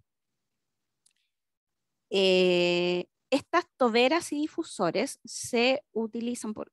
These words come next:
en, eh, motores de propulsión por reacción, vehículos espaciales e incluso en la manguera del jardín. ¿Y qué es lo que hacen? Eh, las toberas incrementan la velocidad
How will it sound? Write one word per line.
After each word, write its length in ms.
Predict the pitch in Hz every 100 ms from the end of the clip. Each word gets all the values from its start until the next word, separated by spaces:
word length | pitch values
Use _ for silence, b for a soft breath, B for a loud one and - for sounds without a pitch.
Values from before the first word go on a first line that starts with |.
| _
en, 460 | 202 208 226 269 - _ _ _ _ -
eh, 280 | 196 190 190
motores 420 | 208 202 220 226 226
de 100 | 214
propulsión 480 | 208 185 - 208
por 180 | 190 202
reacción, 840 | 170 - - - 277 294 277 269 220
vehículos 440 | 214 208 196 180
espaciales 640 | 185 - - 247 269 294 302 -
e 60 | 254
incluso 600 | 262 294 311 - 359 -
en 320 | 226 254 262
la 120 | 226
manguera 420 | 220 214 214 220 226
del 160 | 247
jardín. 380 | - 254 170 - b b b b -
¿Y 140 | 226
qué 100 | -
es 80 | 285
lo 120 | 311
que 140 | 285 302
hacen? 400 | 339 - - - _ _ _ _ -
Eh, 540 | 208 208 202 208 208 -
las 240 | 208 196 -
toberas 440 | 226 254 285 302
incrementan 640 | 233 226 220 226 269 277 294
la 120 | 277
velocidad 760 | 285 285 285 269 254 262 285